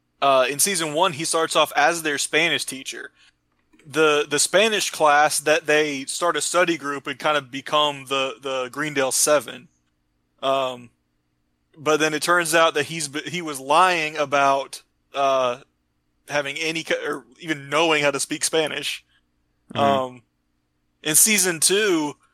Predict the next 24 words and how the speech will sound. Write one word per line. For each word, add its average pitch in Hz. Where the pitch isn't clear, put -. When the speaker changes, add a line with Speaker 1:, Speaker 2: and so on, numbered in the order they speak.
Speaker 1:
he 165
spends 170
the 156
whole 151
time, 147
uh, 135
as 151
a 135
student 175
at 135
Greendale 139
trying 151
to 139
join 147
their 127
study 156
group. 131
Um, 127
in 147
season 151
three, 156
he 151
leads 147
an 147